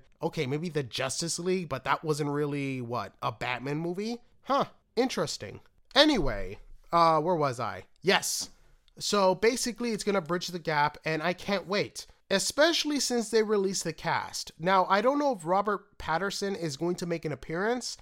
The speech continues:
I believe he will, because it would make sense, but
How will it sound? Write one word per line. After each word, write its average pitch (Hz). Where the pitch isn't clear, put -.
I 160
believe 247
he 247
will, 185
because 139
it 151
would 160
make 151
sense, 190
but 151